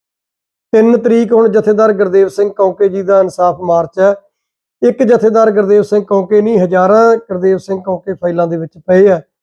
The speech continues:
ਜਿਹੜੇ ਇਨਸਾਫ ਮੰਗਦੇ ਆ ਤੇ ਜਿਨ੍ਹਾਂ ਦੇ ਮਾਪੇ ਭਟਕਦੇ, ਰੋਂਦੇ ਤੁਰੇ ਫਿਰਦੇ ਆ ਵੀ ਸਾਨੂੰ ਇੱਕ ਡੈਥ ਸਰਟੀਫਿਕੇਟ ਹੀ ਦੇ ਦਿਓ। ਸੱਤ ਸਾਲ ਬਾਅਦ ਤਾਂ ਕਾਨੂੰਨ ਵੀ ਮੰਨਦਾ ਵੀ ਉਹਨੂੰ ਮ੍ਰਿਤਕ ਘੋਸ਼ਿਤ ਕਰ ਦਿੱਤਾ ਜਾਂਦਾ,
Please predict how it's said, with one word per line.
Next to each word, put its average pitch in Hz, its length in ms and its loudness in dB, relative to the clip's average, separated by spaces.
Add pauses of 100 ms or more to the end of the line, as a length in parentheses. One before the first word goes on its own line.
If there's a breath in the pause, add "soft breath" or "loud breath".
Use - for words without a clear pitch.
(160)
ਜਿਹੜੇ 196 180 2
ਇਨਸਾਫ 170 420 -2
ਮੰਗਦੇ 170 480 0
ਆ 180 80 2 (420)
ਤੇ 208 60 -6
ਜਿਨ੍ਹਾਂ 208 240 2
ਦੇ 208 100 2
ਮਾਪੇ 185 420 0
ਭਟਕਦੇ, 202 760 -2
ਰੋਂਦੇ 185 340 0
ਤੁਰੇ 202 240 0
ਫਿਰਦੇ 180 320 -2
ਆ 202 40 0
ਵੀ 202 100 -8
ਸਾਨੂੰ 190 420 -4 (460)
ਇੱਕ 226 140 -2
ਡੈਥ 196 200 0
ਸਰਟੀਫਿਕੇਟ 208 680 -2
ਹੀ 214 40 -2
ਦੇ 180 160 0
ਦਿਓ। 190 420 0 (380)
ਸੱਤ 190 320 -2
ਸਾਲ 214 280 0
ਬਾਅਦ 226 260 0
ਤਾਂ 240 100 0
ਕਾਨੂੰਨ 233 380 0
ਵੀ 262 120 2
ਮੰਨਦਾ 208 340 2
ਵੀ 202 100 0
ਉਹਨੂੰ 208 160 2
ਮ੍ਰਿਤਕ 196 300 -2 (100)
ਘੋਸ਼ਿਤ 175 320 -6
ਕਰ 175 120 -2
ਦਿੱਤਾ 165 280 -6
ਜਾਂਦਾ, 170 400 0